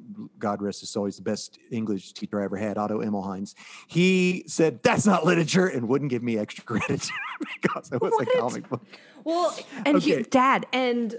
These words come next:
Speaker 1: What?
Speaker 2: like, so we went and we got us, and so I got this, and Trev got a stack of comics, and he,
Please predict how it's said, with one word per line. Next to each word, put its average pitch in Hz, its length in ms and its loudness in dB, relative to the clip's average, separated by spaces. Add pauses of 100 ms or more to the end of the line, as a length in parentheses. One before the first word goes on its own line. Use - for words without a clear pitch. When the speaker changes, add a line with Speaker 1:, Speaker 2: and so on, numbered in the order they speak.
Speaker 1:
What? 233 240 -2
Speaker 2:
like, 190 260 -10 (520)
so 226 560 2 (240)
we 233 160 4
went 254 220 4
and 233 100 4
we 214 120 2
got 190 320 4
us, - 180 -4
and 202 200 -2 (120)
so 196 100 0
I 185 60 4
got 269 220 2
this, 233 300 2
and 202 120 -2
Trev 185 220 0
got 220 160 2
a 240 40 0
stack 226 280 0
of 226 40 -12
comics, 214 760 0 (340)
and 196 680 2 (360)
he, 214 720 2